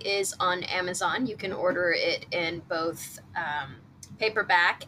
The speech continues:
and in digital. And then you can also get the paperback at barnes and noble dot com. Starting August fifteenth,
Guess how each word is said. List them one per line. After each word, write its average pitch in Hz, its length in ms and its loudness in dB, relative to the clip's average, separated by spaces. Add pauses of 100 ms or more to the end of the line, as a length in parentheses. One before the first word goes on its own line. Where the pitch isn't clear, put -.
and 214 480 0 (240)
in 202 180 -2
digital. 185 580 -2 (680)
And 208 200 0
then 220 320 2
you 214 140 -8
can - 160 -2
also 254 260 4
get 247 140 0
the - 60 -20
paperback 254 480 2
at - 100 -2
barnes 214 320 4
and 208 100 -8
noble 226 280 2
dot 254 200 4
com. 262 380 4 (440)
Starting 262 680 4
August 240 680 4
fifteenth, 269 800 0